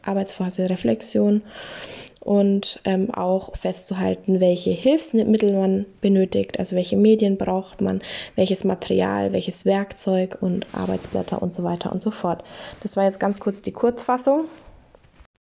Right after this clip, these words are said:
Ja, wir kommen jetzt gleich auf die einzelnen Planungsschritte zu sprechen. Zunächst, ähm, möchte ich noch ganz kurz erläutern, dass die Persönlichkeit des Lehrers, seine Ausstrahlung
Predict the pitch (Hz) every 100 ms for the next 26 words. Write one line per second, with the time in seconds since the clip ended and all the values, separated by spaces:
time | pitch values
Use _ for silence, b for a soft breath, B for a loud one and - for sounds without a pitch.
0 | _ _ _ - - B B B B -
1 | 214 196 196 226 214 220 - 202 202 202
2 | 190 190 - - 185 180 - 190 - 185
3 | 180 208 214 240 240 - 226 220 220 214
4 | - 185 - 202 214 240 233 240 B B
5 | B B - 208 208 208 - - 202 202
6 | 196 196 220 - - - 208 202 202 208
7 | 196 196 202 - _ _ - - 202 -
8 | 190 202 202 226 220 208 196 - _ 208
9 | 202 202 202 220 240 226 - 202 196 190
10 | 190 190 202 233 240 - 202 196 - 233
11 | 254 - 233 233 233